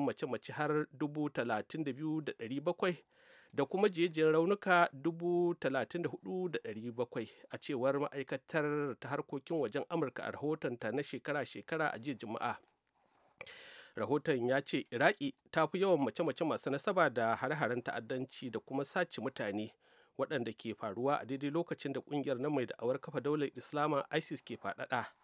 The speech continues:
A Najeriya, an sace ko an yi garkuwa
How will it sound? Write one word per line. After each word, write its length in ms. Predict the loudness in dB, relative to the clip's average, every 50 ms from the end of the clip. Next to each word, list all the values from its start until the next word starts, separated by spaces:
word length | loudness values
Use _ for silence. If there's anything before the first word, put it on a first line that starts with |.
| -20 -20 -20 -20 -20 -20 -20 -20 -20 -20 0 4
A 80 | 6 8
Najeriya, 560 | 8 8 8 8 6 6 8 10 10 8 8 6 0 -4 4
an 120 | 4 4 6
sace 640 | 6 6 6 6 6 4 2 4 4 6 4 4 0 _
ko 440 | -2 4 6 8 10 10 8 8 6
an 160 | 4 4 4
yi 80 | 4 6
garkuwa 480 | 6 4 4 4 2 0 2 2 2